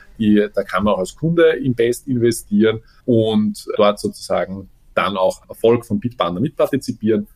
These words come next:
wenn man da hinein investiert und daran glaubt. Und auch andere Incentive-Strukturen im Hintergrund, wo es darum geht, wenn ein Partner gewisse Anzahl an Best-Tokens besitzt,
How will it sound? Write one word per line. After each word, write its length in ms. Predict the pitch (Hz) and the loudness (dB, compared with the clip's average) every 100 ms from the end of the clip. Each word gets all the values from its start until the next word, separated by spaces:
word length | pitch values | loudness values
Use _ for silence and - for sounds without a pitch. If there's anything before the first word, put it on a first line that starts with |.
| _ | _
wenn 100 | 101 | -6
man 220 | 98 92 87 | -2 -2 -4
da 60 | |
hinein 220 | 90 92 87 | -10 -8 -8
investiert 340 | 90 - - | -10 -12 -16
und 160 | 87 - | -14 -16
daran 160 | 90 - | -18 -6
glaubt. 340 | 120 127 - - - - | 0 0 -2 -20 -20 -4
Und 260 | 165 143 | 0 4
auch 180 | 143 - | 2 0
andere 480 | 90 104 110 101 101 | -4 0 2 2 0
Incentive-Strukturen 880 | 101 120 95 92 95 - 92 - 92 | -2 -4 -4 -6 -8 -8 -8 -6 -8
im 60 | 90 | -8
Hintergrund, 580 | 87 - - - - - | -12 -12 -12 -12 -18 -8
wo 60 | |
es 120 | 90 - | -6 0
darum 240 | 82 87 | 0 -2
geht, 280 | 90 87 85 | -2 -2 0
wenn 160 | 87 90 | -2 -4
ein 120 | 87 | -6
Partner 680 | - 82 92 - 92 92 92 | -6 -4 -4 -2 -2 0 -2
gewisse 800 | 92 87 95 - - 87 90 | -4 -8 -8 -8 -2 -2 -2
Anzahl 380 | 90 95 - 95 | -4 -10 -4 -2
an 100 | 92 | -2
Best-Tokens 680 | 90 90 - - 92 - 87 | -2 -4 -4 -4 -4 -4 -12
besitzt, 720 | - - 160 175 - - - | -10 -2 0 0 -2 -12 -18